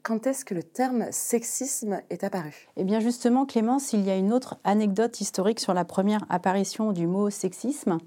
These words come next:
Speaker 2: Il a été utilisé, euh, aux États-Unis en mille neuf cent soixante-cinq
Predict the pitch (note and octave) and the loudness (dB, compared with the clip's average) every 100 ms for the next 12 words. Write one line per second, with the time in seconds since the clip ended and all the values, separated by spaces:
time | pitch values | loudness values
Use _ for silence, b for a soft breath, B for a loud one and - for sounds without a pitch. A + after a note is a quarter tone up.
0 | B B B B B - F3+ F3+ F#3+ G3 | B B B B B -2 2 4 2 2
1 | A3 G#3+ - G#3 G3 G#3 A3+ G#3+ E3 E3 | 0 0 0 0 2 2 2 2 2 0
2 | - F#3+ G3+ G#3+ A3 G#3+ A3 A#3+ A3 F3 | 0 2 2 4 2 4 2 2 2 2
3 | G#3 A#3+ A#3 A3+ A3 G#3+ - G#3 G3 F#3 | 2 2 0 -2 -4 -2 0 0 0 -2
4 | - C4 D4+ | 2 2 2